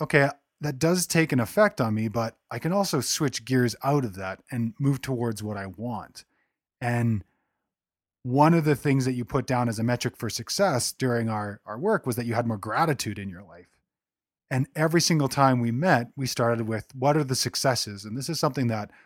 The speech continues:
we're not taught to do. We're not taught to take a look at our successes or to acknowledge them. But yet you take a look at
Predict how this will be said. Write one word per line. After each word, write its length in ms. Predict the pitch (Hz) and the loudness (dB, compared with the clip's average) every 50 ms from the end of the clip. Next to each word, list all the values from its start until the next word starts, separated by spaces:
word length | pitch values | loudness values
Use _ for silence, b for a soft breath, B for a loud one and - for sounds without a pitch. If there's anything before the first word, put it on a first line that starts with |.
| b b b b | b b b b
we're 120 | - 127 123 | -2 2 4
not 300 | 127 139 139 143 143 - | 6 6 6 6 4 4
taught 220 | 147 139 131 - | 4 4 4 4
to 100 | - 123 | 0 -4
do. 260 | 107 107 104 95 92 90 | -4 -4 -8 -8 -10 -8
We're 80 | 101 107 | -6 -2
not 280 | 117 127 143 156 135 | 0 0 0 0 2
taught 220 | - 151 135 135 - | 4 6 6 6 4
to 80 | 127 | 0
take 220 | 110 - 131 117 - | -2 0 0 0 0
a 40 | 107 | -2
look 240 | 104 113 135 135 | -2 -2 -2 0
at 80 | - 156 | 2 2
our 80 | 156 143 | 2 0
successes 720 | - 165 - - 160 151 147 - 165 160 151 147 139 135 b b b b b b | 0 -4 -4 -2 -2 -2 -2 0 -2 -2 -2 -2 -4 -8 b b b b b b
or 80 | - 120 | -10 -10
to 80 | 104 98 | -8 -8
acknowledge 540 | 92 - 107 113 127 147 156 160 147 127 | -8 -6 -2 2 4 4 4 4 2 0
them. 280 | 131 156 151 151 151 139 b b b b b b b b - | 0 0 2 0 -2 -4 b b b b b b b b -2
But 100 | 143 143 | 0 0
yet 120 | 143 139 | 2 2
you 120 | 143 139 135 | 2 2 2
take 200 | - 156 143 - | 2 2 2 2
a 40 | |
look 180 | 135 135 135 131 | 0 0 0 -2
at 80 | 131 | -4